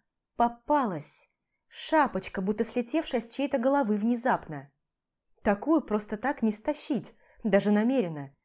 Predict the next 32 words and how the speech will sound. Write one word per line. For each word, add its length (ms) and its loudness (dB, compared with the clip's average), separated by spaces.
Альпинистские 680 0
шапочки – 720 0
некое 380 2
подобие 420 4
касок 540 -2
из 220 -4
всё 120 -4
той 260 2
же 220 -4
йонорской 500 0
пластмассы, 800 -4
при 120 6
надевании 600 4
принимали 480 2
форму 360 0
головы, 500 -2
походили 540 0
на 140 0
тонкие 380 2
осенние 540 0
вязаные 380 2
головные 460 2
уборы. 600 0
Снять 420 -2
их 220 -6
можно 340 -2
только 280 -4
при 120 -2
помощи 400 4
специальной 540 0
магической 580 0
струи, 560 -2